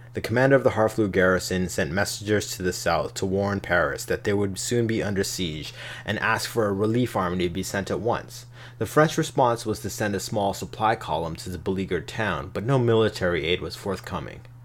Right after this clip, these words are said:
After pleas for help from all over Normandy, the Royal Council was forced to relent and named as the titular head of a relief army a noble trusted by all sides in the person of Charles d'Albret. He was named Constable of France,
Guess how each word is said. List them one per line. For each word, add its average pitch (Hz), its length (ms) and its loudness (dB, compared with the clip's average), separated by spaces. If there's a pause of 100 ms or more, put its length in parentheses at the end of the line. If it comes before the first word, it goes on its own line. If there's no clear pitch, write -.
(360)
After 113 260 4
pleas 143 400 10
for 123 140 6
help 104 260 8
from 104 260 0
all 123 300 8
over 113 220 8
Normandy, 107 540 4
the 90 120 -2
Royal 120 280 12
Council 110 480 4
was 98 160 2
forced 110 320 2
to 104 80 -2
relent 87 500 2 (100)
and 107 160 2
named 110 280 2
as 98 140 -2
the 95 60 -2
titular 135 540 4
head 98 200 2
of 98 120 2
a 98 100 4
relief 101 440 0
army 95 420 0 (420)
a 117 40 0
noble 120 320 8
trusted 120 440 4
by 107 140 6
all 127 300 8
sides - 580 -2
in 104 80 -4
the 107 80 -2
person 113 360 0
of 104 120 0
Charles 113 480 4
d'Albret. 95 640 2 (220)
He - 140 -4
was 107 160 0
named 107 240 2
Constable 113 500 4
of 107 120 8
France, - 500 -4